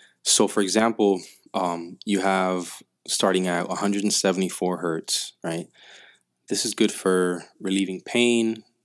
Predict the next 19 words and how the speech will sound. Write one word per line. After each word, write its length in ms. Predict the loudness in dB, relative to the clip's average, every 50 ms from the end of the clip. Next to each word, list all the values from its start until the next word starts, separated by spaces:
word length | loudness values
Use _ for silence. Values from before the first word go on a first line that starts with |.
| _ _
relieving 360 | -8 -6 -6 -6 -6 -8 -8 -6
stress. 800 | -8 -6 -2 0 2 2 2 0 0 -2 -4 -4 -4 -8 -12 _ _ -20 _ _ _ _ _ _ _ _ _ _ _ _ -8
Uh, 340 | -6 -4 -2 -2 -2 -4 -4
it 160 | -4 -6 -6
enhances 640 | -6 -6 -2 0 0 2 2 0 0 0 -2 -2 -6
concentration. 1120 | -4 -2 -2 -2 -2 -4 -6 -6 0 2 2 4 4 2 2 2 0 0 0 -4 -6 -10 _ _ _ _ _ _ _ -6
And 400 | -4 -2 -2 -2 -2 -4 -4 -4
it's 160 | -4 -2 0
said 280 | 2 4 4 2 2 0
that 320 | 0 0 0 0 -2 -4 -8 _ -20 _ -20 _ _ _ _ -6
this 320 | 2 2 4 4 4 0
frequency 880 | 0 0 -2 0 0 0 0 0 0 0 0 2 0 -2 -2 -4 -6 -10 -14
can 340 | -10 -6 -4 -4 -4 -4 -6
provide, 720 | -6 -6 -4 -2 0 2 2 2 2 0 0 -2 -4 -4 -8 -18 _ _ -12 -8
uh, 360 | -8 -8 -8 -10 -14 -14 -14 -10
a 80 | -6 -4
sense 300 | -2 -2 -2 -2 -4 -4
of 60 | -4 -4
security 840 | -6 -6 -4 -2 2 4 6 6 6 6 4 2 0 0 -2 -6 _